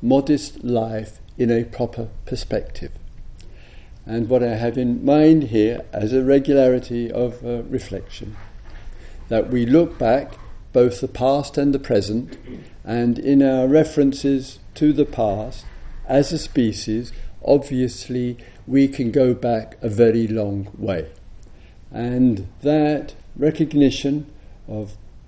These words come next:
creature life going back thousands, hundreds of thousands, uh, millions of, uh, uh, y-, uh, years has, in the whole evolution of life, in the vast extent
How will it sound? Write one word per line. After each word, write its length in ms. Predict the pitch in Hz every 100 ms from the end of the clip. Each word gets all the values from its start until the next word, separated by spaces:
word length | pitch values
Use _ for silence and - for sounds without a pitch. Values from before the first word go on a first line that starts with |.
| -
creature 440 | - 160 160 156
life 500 | 139 120 123 135 -
going 320 | 135 123 117
back 220 | 104 104 -
thousands, 880 | 135 135 135 135 131 135 131 131 -
hundreds 340 | 127 131 135
of 100 | 135
thousands, 720 | - 127 123 123 117 123 120 101
uh, 320 | 87 95 104
millions 600 | 120 135 135 131 123 113
of, 240 | 117 98
uh, 320 | 110 104 104 101 - - - 110
uh, 380 | 104 104 104 101 -
y-, 140 | - 117
uh, 200 | 95 104 -
years 480 | 123 117 101 101 104 - - -
has, 420 | 127 143 147 - - -
in 140 | 120 120
the 140 | 117
whole 360 | 92 147 160 156 160
evolution 640 | 156 147 139 135 - 123
of 160 | 117 110
life, 420 | 107 104 107 - - - -
in 140 | 117 107
the 80 | 104
vast 580 | 98 143 160 165 -
extent 580 | 156 - - 131 117 120